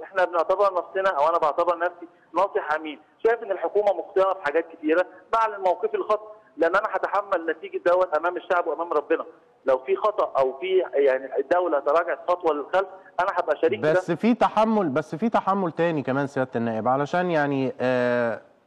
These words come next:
Speaker 2: نقول الصورة كاملة، وصحح لي
Speaker 1: اتفضل.
Speaker 2: إذا كنت غلطان. يعني أنت تتحمل المسؤولية أمام، آه، ربنا أولًا، وأمام نفسك، وأمام أهل دايرتك في نعم أو لا، بس إذا قلت لا قول لي،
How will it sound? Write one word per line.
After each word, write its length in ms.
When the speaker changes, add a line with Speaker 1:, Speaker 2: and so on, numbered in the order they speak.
Speaker 2:
نقول 280
الصورة 340
كاملة، 420
وصحح 400
لي 60
Speaker 1:
اتفضل. 200
Speaker 2:
إذا 140
كنت 280
غلطان. 500
يعني 360
أنت 200
تتحمل 640
المسؤولية 880
أمام، 500
آه، 560
ربنا 360
أولًا، 540
وأمام 540
نفسك، 420
وأمام 380
أهل 300
دايرتك 880
في 100
نعم 440
أو 160
لا، 260
بس 180
إذا 160
قلت 220
لا 120
قول 160
لي، 320